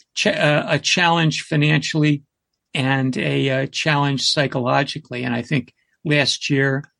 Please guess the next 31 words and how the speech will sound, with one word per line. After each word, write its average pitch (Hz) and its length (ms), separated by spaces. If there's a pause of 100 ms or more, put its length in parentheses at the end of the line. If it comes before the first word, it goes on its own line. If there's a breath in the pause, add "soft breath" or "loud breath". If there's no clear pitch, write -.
(320)
the, 135 380
um, 127 320 (400)
and 139 140
the 139 40
last 139 240
couple 143 240
of 127 60
years, 131 400
you 254 220
know, 127 120
looking 131 400
at 156 160
what's 156 220
been 123 180
going 120 320
on, 120 380 (540)
you 135 80
know, 135 100
from 123 260
the 120 120
attack 117 440
on 120 100
the 117 60
Capitol 120 580
and 107 140
the, 117 220
the, 117 300 (400 soft breath)
the 135 320
investigation 143 920
of 131 180
it. 127 160